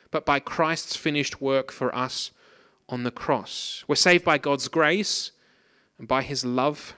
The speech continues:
for us, not by how holy or how good we are. That is, we're saved by faith alone. And I would say that, let me say that right near here,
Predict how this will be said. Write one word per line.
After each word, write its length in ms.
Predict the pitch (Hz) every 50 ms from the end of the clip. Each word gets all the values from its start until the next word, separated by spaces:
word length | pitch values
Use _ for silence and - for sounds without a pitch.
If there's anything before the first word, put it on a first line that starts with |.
| _
for 240 | - - - - -
us, 460 | 104 104 - - - - - - - _ _ _ - - - - _ _
not 240 | 123 127 143 - -
by 120 | 135 131
how 180 | 127 143 131 123
holy 560 | - - - 151 151 160 151 127 117 113 113
or 180 | - 123 113 -
how 160 | - 131 123
good 440 | 117 117 - 127 123 120 120 - - _ _ _ _ _ _ - - - _
we 320 | - 107 113 127 135 135 127
are. 260 | 110 98 - - - - _ _ _ -
That 160 | 131 139 156
is, 420 | 139 110 110 117 120 - - - - _ _ _ _ _ _ _ _ -
we're 120 | 143 139
saved 540 | - - - 143 127 120 120 120 117 - -
by 160 | 123 123 123
faith 580 | - - - 120 104 107 123 - - - - - - _ _ _ _ _ _ _ _ _
alone. 500 | 117 110 110 117 120 120 113 107 92 - - _ _ _ _ _ _ _ _ _ _ _ _ _ _ - -
And 100 | 131 120
I 80 | 135
would 140 | 165 185 185
say 220 | - - 170 156 151
that, 400 | 143 - - - _ _ - 127
let 100 | 131 151
me 60 | 160
say 140 | - 175 156
that 120 | 139 120
right 200 | 135 147 151 117
near 200 | 147 147 175 170
here, 320 | - - 180 190 170 131